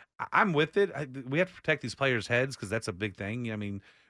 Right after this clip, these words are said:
but some of it, it's, it's hard when you're going after a quarterback. You, you do put your head down 'cause you have to also worry about you injuring yourself as you're tackling. So it's, it's kind of a gray area on it, and, and it seems like it's getting called a lot right now.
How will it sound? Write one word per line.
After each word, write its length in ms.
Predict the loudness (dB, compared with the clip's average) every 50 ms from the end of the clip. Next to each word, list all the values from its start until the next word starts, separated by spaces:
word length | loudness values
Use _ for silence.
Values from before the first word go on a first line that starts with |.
| _ -4
but 160 | -4 -2 0
some 160 | 0 2 2
of 120 | 4 4
it, 80 | 4 2
it's, 200 | 2 -2 -6 -8 -10
it's 100 | -10 -6
hard 300 | 0 2 4 4 4 2
when 100 | -2 -4
you're 80 | -4 -2
going 140 | -2 -2 -2
after 140 | -2 -4
a 20 | -8
quarterback. 420 | -6 -6 -6 -4 -4 -6 -8 -10
You, 100 | -12 -12 -8
you 120 | -8 -8
do 200 | -4 -2 -2 -2
put 200 | -2 -2 -4 -4
your 100 | -2 -2 -2
head 100 | -2 -2
down 220 | -2 -4 -6 -6
'cause 200 | -8 -10 -10 -10 -14 -18 _ _ _
you 60 | 2
have 80 | 4 6
to 80 | 6
also 200 | 4 4 4 0
worry 140 | -2 -2 0
about 180 | 0 -2 -2 -2
you 180 | -6 -8 -8 -6
injuring 340 | -6 -6 -6 -4 -4 -4 -4
yourself 360 | -4 -6 -4 -4 -4 -2 -2
as 160 | -4 -4 -4
you're 100 | -4 -4
tackling. 460 | -4 -6 -6 -8 -8 -14 -20 -20 -20 _ _ _ _ _ _ -4
So 180 | 0 2 2
it's, 160 | 2 2 0
it's 100 | -6 -6
kind 160 | 0 2 4 4
of 60 | 4
a 60 | 2 4
gray 200 | 6 6 6 6
area 300 | 6 4 4 4 2 2
on 120 | 2 0 0
it, 120 | -2 -4
and, 260 | -4 -4 -6 -6 -6 -6
and 220 | -6 -6 -6 -6
it 220 | -6 -6 -8 -8 -6
seems 160 | -6 -2 0
like 100 | 0 0
it's 80 | 0 -2
getting 160 | -2 -2 0
called 200 | 0 -2 -2 -2
a 40 | -4
lot 220 | -8 -12 -14 -16
right 180 | -18 -20 -20 -20
now. 180 | -20 -20 -20